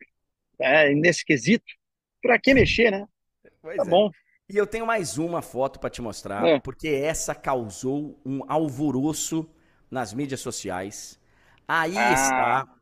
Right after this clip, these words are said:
Speaker 2: o pé, os pés de Cristiano Ronaldo em algum lugar, eu não sei realmente onde ele tá, ele tá, ele tá recarregando as energias. E eu vou te falar um negócio, cara, encontramos alguma coisa feia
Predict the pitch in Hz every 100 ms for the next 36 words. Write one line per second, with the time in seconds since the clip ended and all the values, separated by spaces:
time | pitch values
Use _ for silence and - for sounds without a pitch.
0 | _ _ _ _ _ _ - 185 165 _
1 | - 170 185 - - 214 - - 123 135
2 | 156 - 120 143 - 170 - - 160 208
3 | 220 160 165 147 131 127 143 143 151 165
4 | - _ _ - 123 131 117 156 143 104
5 | 135 127 117 131 120 110 113 - 101 104
6 | 95 120 127 123 120 123 123 127 - 165
7 | 139 117 139 165 165 104 104 113 95 95
8 | 123 170 - 254 - _ _ _ _ 147
9 | 160 143 170 - - 147 160 147 123 127
10 | - - 123 113 147 160 - 160 143 135
11 | 160 180 156 151 135 151 127 151 147 151
12 | - - 143 151 160 156